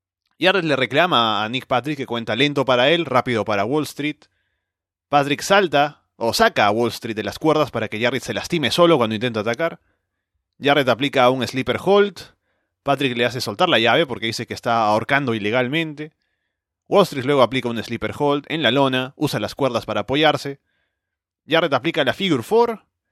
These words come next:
Nick Patrick jala a Wall Street para hacerlo alcanzar las cuerdas. Durante todo el combate vemos a Steve y Debra McMichael, que están ahí como que queriendo intervenir, como que se detienen, caminan entre el público.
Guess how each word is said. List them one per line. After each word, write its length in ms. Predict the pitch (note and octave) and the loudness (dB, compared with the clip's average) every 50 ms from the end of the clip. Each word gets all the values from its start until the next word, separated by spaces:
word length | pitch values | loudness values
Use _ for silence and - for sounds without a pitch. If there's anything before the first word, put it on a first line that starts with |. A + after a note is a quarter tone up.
| _ _ _ | _ _ _
Nick 200 | - E3 D#3+ - | -10 -10 -6 -2
Patrick 300 | - E3 D#3+ D#3 D3+ B2+ | 0 0 0 0 -2 -4
jala 360 | - D3+ F#3+ G#3 F3+ B2+ A2+ A#2 - | 0 2 2 4 4 4 2 0 0
a 100 | A2 A2 | -2 0
Wall 220 | A2 C3 E3 F3 | 2 2 2 2
Street 300 | D#3 - - - D3 C#3 - - _ | 2 0 -4 -4 -4 -6 -6 -10 _
para 180 | - A2 A2 G#2 | -6 -4 -4 -2
hacerlo 300 | - C#3+ C#3 C#3 C3+ B2 | -2 -4 -2 0 2 2
alcanzar 420 | A2+ G#2 - G#2+ G#2+ - C3+ B2 | 2 0 0 -2 -2 -2 -2 -2
las 180 | - G3+ - - | -2 -4 -4 -4
cuerdas. 480 | F3 F#3 F#3 F3 F3 F3 E3+ - _ _ _ _ _ _ _ _ _ _ _ _ _ | -2 -2 -2 -2 -2 -4 -6 -10 _ _ _ _ _ _ _ _ _ _ _ _ _
Durante 300 | _ C3+ F3+ F#3+ F3+ G3+ | _ 0 0 0 0 0
todo 140 | F#3+ D4 D4 | 2 2 2
el 100 | B3 F3 | 2 2
combate 400 | - D#3+ E3 G3 F#3 - - F3+ | 2 0 2 4 4 2 2 -2
vemos 360 | F3+ C#3 C3+ D3+ C#3+ C3 - | -4 -4 -4 -4 -4 -6 -4
a 420 | B2+ A2+ G#2+ G#2 G2+ G2 F2+ - _ _ _ _ _ _ | -4 -2 -2 -2 -2 -4 -8 -12 _ _ _ _ _ _
Steve 360 | - B2 - - G3 G3+ G3 - - | -10 -10 -8 -6 -4 -4 -6 -6 -8
y 100 | - C3 | -8 -6
Debra 380 | A#2+ C3+ E3 E3 D#3+ D3+ C#3 B2+ | -2 -2 0 2 4 4 2 2
McMichael, 680 | A#2+ A#2+ A2 G2+ C3+ E3 D#3+ C#3+ - B2 B2+ D#3+ F3 - _ _ _ | 0 -4 -6 -4 -2 -2 -2 -2 -2 -4 -4 -4 -6 -14 _ _ _
que 100 | - A2 | -12 -10
están 260 | - - C#3 C#3 C3 | -6 -4 -4 -2 0
ahí 100 | B2+ C3+ | 0 0
como 240 | - D3+ C#3 A#2 G#2+ | 0 -2 -2 -2 -2
que 80 | G#2 | -2
queriendo 240 | F#2+ A2 A2 A#2+ B2 | -2 -2 -2 0 -2
intervenir, 680 | A#2+ A2 A2 G2+ G2+ G2 A#2 D#3+ G3+ G#3 G3+ F#3 D#3+ C3+ | -2 -4 -4 -2 -2 -2 -2 0 0 2 2 2 2 4
como 200 | B2 A#2 A2 G#2 | 2 2 2 0
que 100 | A2 G#2 | -2 -2
se 140 | - - | -2 -2
detienen, 480 | G#2 F#2 - E3+ G3 G3+ F#3+ E3 C3+ A#2+ | -4 -4 -2 0 2 2 2 2 2 0
caminan 320 | - G#2+ C3+ D3+ D3 C3 | 0 0 0 0 0 0
entre 160 | A#2 A2 G2 F#2+ | -2 -2 -4 -4
el 60 | - | -2
público. 580 | - F#3 G3 F3+ D#3 C#3 B2+ A#2 B2+ B2 - | 0 2 2 2 2 0 -2 -4 -6 -8 -10